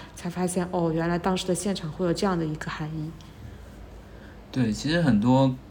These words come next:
Speaker 2: 呃，网上的歌迷他可能就后面才看到这个歌牌的图片，但我相信看到的人都会被触动到。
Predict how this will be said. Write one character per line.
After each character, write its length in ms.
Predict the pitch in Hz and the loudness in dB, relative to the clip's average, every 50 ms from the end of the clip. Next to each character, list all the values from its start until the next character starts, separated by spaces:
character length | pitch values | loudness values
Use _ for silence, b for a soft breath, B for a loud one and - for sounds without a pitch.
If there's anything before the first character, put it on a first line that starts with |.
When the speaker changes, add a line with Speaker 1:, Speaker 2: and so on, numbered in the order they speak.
| - - - | -20 -6 -2
Speaker 2:
呃， 560 | 123 117 110 107 107 107 104 104 104 101 101 - - | 0 2 4 4 4 4 4 4 4 2 0 -2 0
网 180 | - 113 110 104 | 4 4 4 4
上 280 | - - 170 165 143 123 | 4 4 4 6 6 6
的 240 | 113 104 101 104 | 4 4 2 0
歌 200 | 104 - 123 123 | 0 2 4 8
迷 220 | 127 123 107 101 101 | 8 8 8 6 4
他 160 | 113 120 117 | 4 4 2
可 160 | 120 - 107 | 2 0 0
能 160 | 95 90 92 | -2 0 -2
就 360 | 104 - 113 113 113 107 101 95 | -2 0 0 0 2 2 0 -2
后 300 | 95 117 - - 139 131 | -4 -6 -4 0 4 6
面 300 | 127 131 127 120 110 104 | 8 8 8 8 6 4
才 380 | 104 - 92 87 82 87 107 B B B B B B | 2 0 0 0 0 -2 -4 B B B B B B
看 200 | - 123 120 113 | 2 4 6 6
到 220 | 113 110 110 107 | 6 6 4 4
这 180 | 104 107 110 107 | 2 2 2 2
个 200 | 107 107 104 95 | 2 2 2 0
歌 280 | 101 - - 113 110 | -2 -2 0 0 2
牌 300 | 107 - - 87 85 82 | 2 0 -2 -2 -2 -2
的 360 | 85 87 90 87 87 85 - - - | -4 -4 -4 -4 -6 -6 -8 -8 -10
图 200 | - - 90 85 - | -8 -8 -8 -8 -8
片， 380 | - - 104 104 98 98 101 - | -6 -4 -2 -2 -2 -2 -4 -2
但 240 | - 113 110 104 95 82 71 - - - - - - - - - - - - - | 0 0 0 0 0 -2 -4 -6 -10 -14 -16 -18 -18 -18 -18 -18 -18 -12 0 2
我 140 | 123 107 | 2 2
相 200 | 107 - 143 151 | 4 4 4 2
信 220 | 143 - 165 147 127 | 4 4 2 2 2
看 200 | - 156 147 139 | 2 2 2 4
到 200 | 135 127 123 107 | 6 6 6 6
的 100 | 104 90 | 4 2
人 260 | 92 87 82 92 98 | 0 -2 -2 -2 -2
都 180 | 107 110 113 113 | 0 0 0 2
会 220 | 117 117 113 107 | 2 2 2 2
被 260 | 104 107 104 101 98 101 | 2 0 0 0 -2 -4
触 260 | - - 113 107 104 | -4 -2 -2 -2 0
动 240 | 104 107 101 98 98 | 0 0 0 0 0
到。 320 | 98 95 87 76 73 | -2 -4 -4 -4 -6